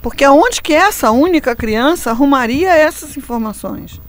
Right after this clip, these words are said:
E o Ian Stevens trouxe vários casos, né?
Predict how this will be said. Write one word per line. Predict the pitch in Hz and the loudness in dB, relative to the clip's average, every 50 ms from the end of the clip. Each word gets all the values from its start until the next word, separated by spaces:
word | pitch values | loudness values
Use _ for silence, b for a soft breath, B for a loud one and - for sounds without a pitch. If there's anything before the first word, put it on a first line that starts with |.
| - - - - B B B B B B B B B | -20 -20 -20 -20 B B B B B B B B B
E | 196 208 | 0 2
o | 226 | 2
Ian | 240 240 | 2 2
Stevens | - - - 247 262 285 339 320 - - | -2 -4 -6 -4 -4 -4 -4 -6 -8 -10
trouxe | - 277 277 294 - - | -4 -2 -2 -2 -2 -6
vários | 330 233 190 175 175 220 262 262 233 - | -10 -4 0 2 2 4 2 2 0 -2
casos, | - - - - - - - - - - - - B B B B B B B - | -6 -8 -12 -14 -12 -14 -14 -16 -16 -16 -18 -18 B B B B B B B -10
né? | - 180 190 220 277 | -8 -8 -8 -8 -10